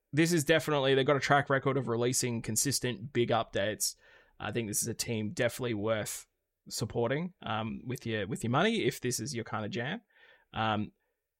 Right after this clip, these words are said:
and just the art style is super dope. It looks like Warcraft three. It's got that big sort of black, uh, outlines and colorful buildings, and just,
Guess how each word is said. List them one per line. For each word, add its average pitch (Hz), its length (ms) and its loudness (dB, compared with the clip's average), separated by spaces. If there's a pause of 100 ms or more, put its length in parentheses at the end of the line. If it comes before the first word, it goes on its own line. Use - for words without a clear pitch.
and 139 60 2
just 220 140 4
the 127 80 4
art 147 260 6
style 170 500 6
is 131 200 0
super - 340 0
dope. 104 420 -4
It 127 200 -4
looks 185 240 4
like 165 240 4
Warcraft 117 480 0
three. - 320 -12 (180)
It's - 180 -6
got - 220 2
that - 340 -2
big 180 380 8
sort 139 220 4
of 110 280 -2
black, 143 560 0
uh, 139 80 0
outlines 143 1160 2
and 101 600 -8
colorful 143 460 0
buildings, 113 680 -2
and 95 160 -8
just, - 240 -10